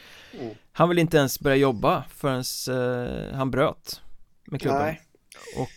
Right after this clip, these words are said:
Speaker 2: sen gick det några veckor och sen presenterades han av, eh, Kalix.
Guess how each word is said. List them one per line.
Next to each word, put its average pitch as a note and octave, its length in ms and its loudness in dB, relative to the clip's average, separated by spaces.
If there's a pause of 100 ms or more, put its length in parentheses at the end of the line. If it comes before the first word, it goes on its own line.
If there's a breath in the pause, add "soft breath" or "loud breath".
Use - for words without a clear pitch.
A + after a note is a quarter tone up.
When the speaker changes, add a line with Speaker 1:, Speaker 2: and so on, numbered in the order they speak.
Speaker 2:
sen D3 200 2
gick D3+ 200 4
det D3 60 -4
några C#3 160 2
veckor C3+ 360 0
och A#2+ 120 0
sen B2 180 -2
presenterades A#2+ 640 -2
han A#2+ 160 -4
av, A2+ 280 -4
eh, F#2+ 260 0
Kalix. - 720 -4